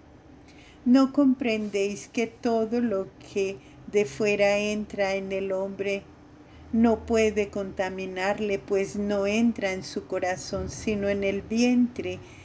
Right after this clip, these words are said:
y va a parar al excusado?". Así declaraba puros todos los alimentos, y decía: "Lo que sale del hombre,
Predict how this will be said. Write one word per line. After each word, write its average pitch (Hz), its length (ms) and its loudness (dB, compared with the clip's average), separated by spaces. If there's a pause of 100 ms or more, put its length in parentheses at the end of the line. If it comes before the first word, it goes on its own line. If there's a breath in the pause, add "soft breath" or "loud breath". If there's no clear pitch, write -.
(160 loud breath)
y 233 220 0
va 202 280 2
a 202 100 -4
parar 180 420 0
al 202 200 0
excusado?". 185 1000 -4 (880 loud breath)
Así 277 500 4
declaraba 226 920 0
puros 254 500 0
todos 196 340 0
los 190 300 -6
alimentos, 175 1000 -4 (480 loud breath)
y 262 200 8
decía: 185 720 -2 (400 loud breath)
"Lo 233 220 0
que 226 160 0
sale 214 500 0
del 196 240 -2
hombre, 185 460 -8